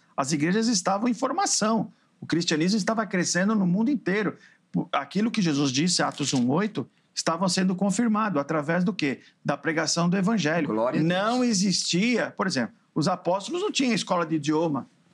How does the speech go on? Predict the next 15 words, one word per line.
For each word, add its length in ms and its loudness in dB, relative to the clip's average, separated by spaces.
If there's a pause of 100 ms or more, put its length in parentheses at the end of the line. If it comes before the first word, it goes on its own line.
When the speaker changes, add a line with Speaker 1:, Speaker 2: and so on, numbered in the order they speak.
(1500)
Speaker 1:
Eles 220 0
não 160 2
iam 200 2
lá 100 0
no 120 -2
Berlitz, 580 0
ou 180 2
sei 200 -2 (120)
lá, 160 0
no 80 -4
Yazid, 520 -2 (200)
aprender 640 0
lá 360 0
o 380 -2
Capadócio, 880 -2